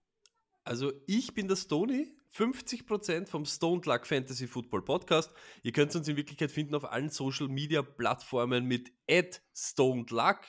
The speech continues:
also wirklich so wie Stoned und Luck, aber nicht wie das Glück auf Englisch, sondern mit A. Ähm, da findet uns eigentlich auf Twitter, Instagram, äh, TikTok und so weiter. Äh, und wenn ihr natürlich Bock habt auf Fantasy Football und ja,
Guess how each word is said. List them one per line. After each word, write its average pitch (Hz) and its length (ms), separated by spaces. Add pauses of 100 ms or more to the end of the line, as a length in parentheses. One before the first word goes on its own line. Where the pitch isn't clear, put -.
(240)
also 120 280
wirklich 131 260
so 120 140
wie 107 80
Stoned 147 480
und 117 260
Luck, 123 420
aber 123 300
nicht 143 300
wie 127 60
das 123 180
Glück 139 260
auf 127 100
Englisch, 117 340
sondern 107 240
mit 104 160
A. - 280 (600)
Ähm, 120 600 (260)
da 113 100
findet 120 360
uns 117 120
eigentlich 107 320
auf 95 80
Twitter, 104 340
Instagram, 98 720
äh, 90 640
TikTok 98 500
und 101 160
so 92 140
weiter. 131 420 (500)
Äh, 113 340 (140)
und 131 280
wenn 165 220
ihr 160 220
natürlich 135 420
Bock - 180
habt - 180
auf 123 120
Fantasy 135 340
Football 127 400
und 117 300
ja, 117 320